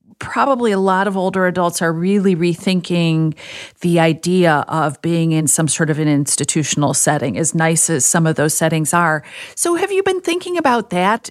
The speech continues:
whether we'll see radical changes in terms of where people want to live in retirement and the kinds of settings that they want to live in?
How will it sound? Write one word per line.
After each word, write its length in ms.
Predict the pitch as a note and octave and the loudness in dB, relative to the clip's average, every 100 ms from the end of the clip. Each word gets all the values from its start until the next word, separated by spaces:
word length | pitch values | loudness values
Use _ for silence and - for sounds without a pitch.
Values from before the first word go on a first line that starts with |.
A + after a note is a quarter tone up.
| - | -4
whether 240 | G#3+ G#3+ | -2 0
we'll 180 | G#3 G3+ | 0 0
see 420 | - - F#3+ G#3+ | 2 2 2 2
radical 560 | G3 F3+ F3+ F#3 F#3 F3 | 4 4 2 0 -4 -6
changes 560 | - E3 F3 F#3 E3+ | -4 -2 -2 -2 -2
in 140 | F#3 E3 | -2 -2
terms 340 | F#3 E3+ E3+ | -2 0 0
of 260 | E3 D#3+ - | -2 -4 -4
where 580 | E3 E3+ F3+ F#3+ G#3 G#3 - - _ | 0 2 4 2 0 -6 -18 -20 _
people 340 | G3+ - F#3 | -6 -2 -2
want 240 | E3+ F3 F3 | 0 0 0
to 80 | D#3 | 0
live 560 | C#3+ D3+ F#3 A#3 - | 0 2 2 2 -2
in 180 | - A#3+ | 0 4
retirement 720 | B3 B3 B3 A#3+ A#3+ A#3+ A#3 | 4 2 2 2 4 4 2
and 100 | G3 | 0
the 60 | E3+ | -2
kinds 300 | - F3 E3 | -2 -2 -2
of 100 | D#3+ | -2
settings 480 | - E3 F3+ F#3 - | 0 2 2 0 -2
that 140 | F#3+ | -2
they 100 | F#3+ | -2
want 200 | F#3 F#3+ | 0 0
to 40 | |
live 200 | F#3 G3 A3 | 0 -2 -2
in? 220 | A3+ | -2